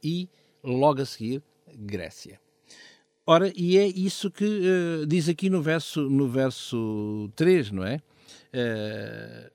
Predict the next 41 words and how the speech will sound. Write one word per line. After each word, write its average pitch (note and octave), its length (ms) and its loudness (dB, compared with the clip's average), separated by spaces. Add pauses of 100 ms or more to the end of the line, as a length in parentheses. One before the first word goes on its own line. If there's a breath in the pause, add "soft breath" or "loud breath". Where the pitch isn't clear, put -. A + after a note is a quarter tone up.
(120)
<clears throat> - 1500 -10
eh, B2+ 120 2
no, G#2+ 460 2
no G#2+ 200 0
final C3 320 0
do A#2+ 100 -4
verso B2 260 -2
dois A#2 340 0
aparece G2+ 580 -8
já A#2+ 180 0
a A#2+ 40 0
menção G#2 320 -4
da G2+ 100 -4
Grécia, D#3+ 400 -2
no A#2+ 80 -2
verso A2 280 -4
três: G3 240 2 (280 loud breath)
"Levantar-se-á D#3 880 0
um G3 180 10
rei D3+ 180 2
valente C3 380 0
que - 80 -6
reinará C3 400 2
com A#2 220 0
grande A2+ 240 2
domínio, F#3 420 4
fará C3+ 300 0
o A#2+ 60 0
que B2+ 80 -4
lhe A#2+ 60 2
aprouver, E3+ 460 2 (360 loud breath)
mas E3 220 4
estando F3+ 400 2
ele A3 180 4
em G3 120 4
pé, F#2 320 -4 (340 soft breath)
no C#3+ 160 6
seu D3+ 280 2
reino B2 360 0
será C3 320 0
quebrantado, D3+ 880 -2